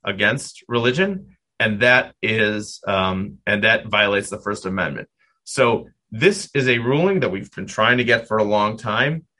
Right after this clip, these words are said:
and it could have very, very broad ramifications. Um, I would, um, just because he's literally the expert on this issue and has represented Agudas Yisrael before the Supreme Court on this issue, there is a podcast or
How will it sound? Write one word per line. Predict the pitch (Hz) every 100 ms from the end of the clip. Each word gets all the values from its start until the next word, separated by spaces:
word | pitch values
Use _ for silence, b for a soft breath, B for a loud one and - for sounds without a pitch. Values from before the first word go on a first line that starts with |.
| b b b -
and | 107 104 104
it | 107 - -
could | 139 123
have | 120 110 104
very, | 117 120
very | 110 104 101
broad | 90 104 104 107
ramifications. | 98 101 90 85 - 104 117 143 151 147 - b b b -
Um, | 92 98
I | 107 110
would, | 110 117 113 110 -
um, | 110 101 98 87
just | 117 113
because | 113 110 101 95
he's | 104 98
literally | 104 127 127 123 117 117 113 -
the | 95 127
expert | 120 - - 117 98
on | 110 127
this | 123 117
issue | 110 - 110
and | 92
has | 110 98
represented | 107 107 107 110 107 101
Agudas | 101 107 104 104
Yisrael | - 160 165
before | 117 110 107
the | 107
Supreme | - 107
Court | - 165 143 -
on | 120 117
this | 117 -
issue, | - - 156 160 160 B B B
there | 123 -
is | 123
a | 120
podcast | 127 123 135 143 151 151 151 - - -
or | 113 104 98 -